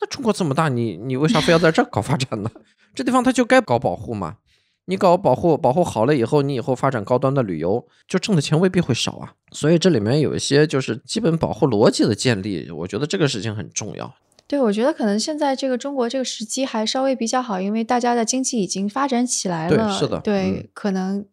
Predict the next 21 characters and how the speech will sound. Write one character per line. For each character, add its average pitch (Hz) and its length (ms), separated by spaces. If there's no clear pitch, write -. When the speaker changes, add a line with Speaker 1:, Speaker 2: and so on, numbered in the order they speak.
Speaker 2:
就 190 200
的 202 160
确 240 200
说 220 240
放 208 200
在 196 80
十 - 180
年 190 180
前， 185 320
真 196 140
的 190 80
是 185 140
还 180 160
是 202 120
蛮 175 200
难 175 100
的。 107 60
Speaker 1:
对， 90 80
对， 98 80
是 - 180
的。 82 100